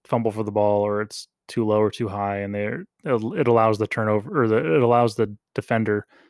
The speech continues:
more time to get and close out at the three-point line. Um, so, yeah, so the Nuggets did a good job at forcing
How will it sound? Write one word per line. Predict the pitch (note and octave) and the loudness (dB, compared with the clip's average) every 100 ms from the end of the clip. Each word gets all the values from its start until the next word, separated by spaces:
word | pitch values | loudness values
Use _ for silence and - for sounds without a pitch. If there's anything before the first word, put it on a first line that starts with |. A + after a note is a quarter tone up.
| _ - | _ 2
more | A2+ | 2
time | - A2 G#2 G2+ G2 | 2 -2 0 -2 -4
to | A2 | -2
get | G#2 G#2+ - _ _ _ | 0 -2 -4 _ _ _
and | B2 G2+ | -6 0
close | A#2+ A2+ | 2 4
out | G#2 A2+ E4 _ _ _ B2 | 2 0 -6 _ _ _ -6
at | A2 | -6
the | |
three-point | - G#2+ - A2+ | -6 -6 -4 -6
line. | B2 A#2+ B2+ - _ _ _ _ _ _ _ _ _ - | -4 -4 -6 -10 _ _ _ _ _ _ _ _ _ 0
Um, | A2 G#2+ G2+ G#2 - _ _ _ _ _ _ _ _ _ - | 2 2 0 -4 -10 _ _ _ _ _ _ _ _ _ -10
so, | - A2+ A2 G#2+ G#2 G#2+ _ _ _ _ _ _ _ _ _ _ _ _ _ _ _ _ _ _ _ _ F3 _ _ _ _ _ _ _ _ _ _ _ _ _ - | -2 2 4 4 0 -6 _ _ _ _ _ _ _ _ _ _ _ _ _ _ _ _ _ _ _ _ _ _ _ _ _ _ _ _ _ _ _ _ _ _ -2
yeah, | G#2+ | 0
so | A#2+ | 0
the | |
Nuggets | A#2+ B2+ B2 | 2 2 0
did | B2 | 0
a | |
good | A#2 A2+ | 0 2
job | A2+ A#2 | 2 0
at | |
forcing | - B2 A2 B2+ A#2 C#3 | -2 -2 0 -2 -2 -4